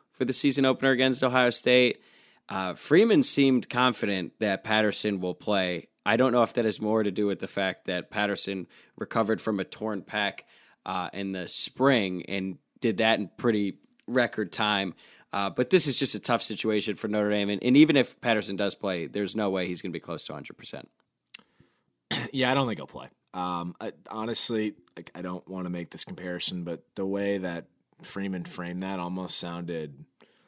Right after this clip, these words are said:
Speaker 2: like, Brian Kelly-esque, just, like, very open-ended. And then I saw that he was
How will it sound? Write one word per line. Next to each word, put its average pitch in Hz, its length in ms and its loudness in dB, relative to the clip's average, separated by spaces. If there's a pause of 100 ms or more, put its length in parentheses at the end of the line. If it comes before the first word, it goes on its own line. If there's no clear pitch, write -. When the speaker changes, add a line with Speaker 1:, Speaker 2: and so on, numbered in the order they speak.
(420)
Speaker 2:
like, 73 180 -18
Brian 92 280 -6
Kelly-esque, 92 680 -4 (140)
just, - 180 -4
like, 87 160 -6
very 101 340 0
open-ended. 95 760 -4
And 98 140 -6
then 101 260 -6 (120)
I 101 80 -6
saw 98 340 0
that 85 200 -8 (400)
he - 260 -8
was 90 540 -4